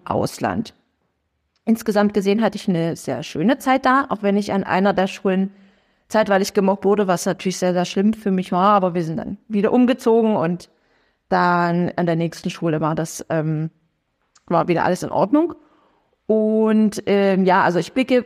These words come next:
sehr positiv, wie gesagt, auf meine Waldorfschulzeit zurück, auch wenn ich wusste, okay, die Waldis, die Andros, na ja, die sind alle so ein bisschen spinnert, ein bisschen komisch, viele von denen schweben gefühlt fünf Meter ü-, überm Boden und halten sich ein bisschen was für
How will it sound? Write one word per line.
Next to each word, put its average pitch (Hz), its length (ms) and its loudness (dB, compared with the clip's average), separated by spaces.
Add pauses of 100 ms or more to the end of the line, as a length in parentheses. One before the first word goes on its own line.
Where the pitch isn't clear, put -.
sehr 196 200 0
positiv, 185 520 0
wie 180 120 0
gesagt, 196 360 0
auf 185 160 0
meine 165 260 0
Waldorfschulzeit 165 1080 -4 (1160)
zurück, 330 440 0 (240)
auch 208 220 2
wenn 208 120 4
ich 208 100 0
wusste, 214 260 0
okay, 214 340 2
die 180 160 -2
Waldis, 170 420 -2
die - 120 -6
Andros, 170 400 -4
na 170 100 0
ja, 170 180 2
die 175 120 -4
sind 190 140 -6
alle 214 180 2
so 185 100 -2
ein 202 60 2
bisschen 170 420 -6 (260)
spinnert, 277 580 0
ein 208 100 -2
bisschen - 340 -12
komisch, 277 560 2
viele 226 180 0
von 190 200 -2
denen 190 280 2
schweben 190 380 0
gefühlt 180 460 -4 (340)
fünf 240 240 0
Meter 233 260 2
ü-, 185 180 -4
überm 175 280 0
Boden 247 400 2
und 220 160 2
halten 196 260 0
sich 185 200 -4
ein 196 80 0
bisschen 196 200 -4
was 180 160 -4
für 170 160 -4